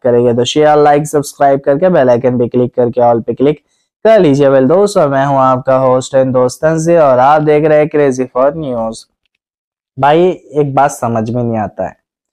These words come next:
नाम खत्म हो गए जो कि ऐसे नाम रख रहे हो, ये या यहाँ, ये यहाँ। देखो, मैं एक चीज बता रहा हूँ इस ड्रामे के बारे में। ये शो, ये ड्रामा बहुत ज्यादा famous हो रहा है,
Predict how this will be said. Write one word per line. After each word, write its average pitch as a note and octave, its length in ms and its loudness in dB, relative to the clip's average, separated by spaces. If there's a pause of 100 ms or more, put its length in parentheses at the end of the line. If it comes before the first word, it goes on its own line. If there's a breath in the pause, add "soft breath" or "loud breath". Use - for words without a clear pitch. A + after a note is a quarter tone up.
(1300)
नाम C#3 360 0
खत्म D3+ 360 0
हो F3 180 2
गए G3+ 240 4
जो G#3+ 160 2
कि G3 100 0
ऐसे F#3 300 2
नाम E3 300 0
रख D#3+ 220 -2
रहे E3 140 2
हो, B2 280 -2 (320)
ये D3 460 4 (120)
या C3 200 2 (460)
यहाँ, B2 840 0 (160)
ये D3 220 2
यहाँ। A#2 1040 -4 (800)
देखो, A3+ 380 4
मैं A3+ 240 2
एक A3+ 180 -2
चीज A#3 240 2
बता F#3+ 360 4
रहा G#3+ 120 4
हूँ G#3+ 180 4
इस G3+ 220 2
ड्रामे E3 440 2
के G3 140 0
बारे F#3 280 2
में। F#3+ 140 0 (200)
ये E3 180 2
शो, E3+ 360 2
ये D3+ 200 2
ड्रामा D3 480 0
बहुत C#3 360 -2
ज्यादा C#3+ 260 0
famous B2 500 -6
हो A#2 120 -2
रहा A#2 160 2
है, A#2 240 -2